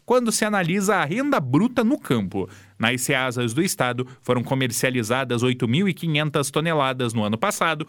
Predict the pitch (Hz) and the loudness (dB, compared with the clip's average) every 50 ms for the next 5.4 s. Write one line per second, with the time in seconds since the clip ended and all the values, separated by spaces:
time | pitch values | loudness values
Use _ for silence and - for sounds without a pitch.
0 | - - _ _ - 233 240 240 233 196 214 220 220 196 - 208 180 - 185 175 | -12 -20 _ _ -2 0 2 2 2 2 2 2 2 2 2 0 0 0 -2 -2
1 | 175 - - _ _ _ 151 175 160 185 240 254 - 220 202 196 190 185 196 196 | -2 -4 -10 _ _ _ 2 2 2 2 -2 -2 -2 0 0 0 2 2 0 2
2 | 160 120 117 123 135 139 117 151 147 147 - 190 190 160 - 117 104 101 - 113 | 2 2 2 2 0 0 0 0 0 0 0 -2 -2 -2 -2 -2 -2 -2 -2 -2
3 | 101 104 104 101 98 110 120 135 139 117 92 - - - - - - - - - | 0 2 0 2 2 2 0 0 0 -2 -4 -8 -12 -12 -12 -16 -20 -20 -6 -4
4 | - 240 214 226 196 147 143 131 131 135 131 127 - - 120 110 117 143 175 175 | -2 0 2 2 2 2 2 2 2 2 0 0 -2 -2 -2 -2 -2 -2 -2 -2
5 | 151 147 139 - 156 139 - | -2 -2 0 0 -2 -2 -2